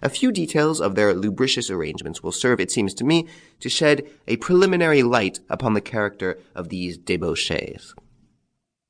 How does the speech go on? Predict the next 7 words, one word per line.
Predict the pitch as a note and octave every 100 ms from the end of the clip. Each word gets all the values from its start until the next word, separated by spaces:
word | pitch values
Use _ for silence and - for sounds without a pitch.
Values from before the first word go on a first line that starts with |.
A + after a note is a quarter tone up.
| _ _
The | C3+
society | C#3+ - G#3 C4 C4+
had | B3
created | - C#3+ G2+ G#2
a | -
common | - - D3 C3+
fund, | - - A#2 D2 -